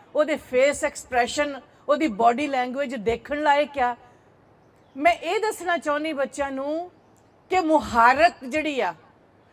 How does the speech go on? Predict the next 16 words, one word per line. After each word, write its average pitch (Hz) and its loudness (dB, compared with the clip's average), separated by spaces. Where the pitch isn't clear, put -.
ਚਾਹੇ 320 4
ਉਹ 381 4
ਕਿਸੇ 370 0
ਵੀ 453 4
ਵਿਸ਼ੇ 415 0
ਦੇ 311 0
ਵਿੱਚ 269 -4
ਹੋਵੇ, 190 -4
ਜਿਹੜੀ 311 -2
ਤੁਹਾਡੀ 359 -2
ਮੁਹਾਰਤ 277 2
ਜਿੱਥੇ 302 -4
ਤੁਸੀਂ 339 -6
ਟੌਪ 330 6
ਕਰਦੇ 302 0
ਹੋ, 214 0